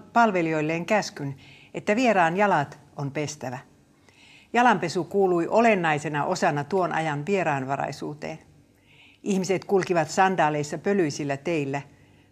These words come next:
Ruoka syötiin lattiatasolla toiseen kyynärpäähän nojaten. Voimme vain kuvitella, mitä naapurin pesemättömät jalat vaikuttivat ruokahaluun.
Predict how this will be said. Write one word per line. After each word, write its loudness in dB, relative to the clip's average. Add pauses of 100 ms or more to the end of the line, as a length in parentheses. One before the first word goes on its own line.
Ruoka 4
syötiin 0
lattiatasolla 0 (280)
toiseen 2
kyynärpäähän -2
nojaten. -4 (840)
Voimme 4
vain 4
kuvitella, 2
mitä 0
naapurin -2
pesemättömät -2
jalat 0 (300)
vaikuttivat -6
ruokahaluun. -8